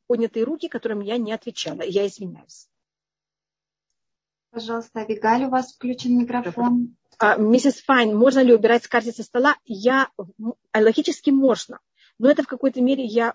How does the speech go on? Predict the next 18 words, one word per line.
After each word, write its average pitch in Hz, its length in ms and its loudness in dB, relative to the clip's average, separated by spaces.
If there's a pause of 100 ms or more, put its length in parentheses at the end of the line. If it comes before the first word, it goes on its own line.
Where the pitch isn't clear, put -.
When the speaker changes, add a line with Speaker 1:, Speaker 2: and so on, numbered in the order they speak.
(140)
Speaker 1:
после, 220 420 -4 (140)
э, 190 360 -4
я 240 240 2
это 247 160 -4
возьму 240 320 -2
и 220 120 -6
уберу 208 400 -6 (120)
после 220 420 0 (420)
обеда. 180 360 -8 (680)
Но 254 140 2
можно, 294 360 2
нет 226 260 -4
запрета. - 420 -10 (480)
Но 233 80 -2
просто 302 220 2
мы 285 100 4
говорим, 302 260 2
как - 260 -2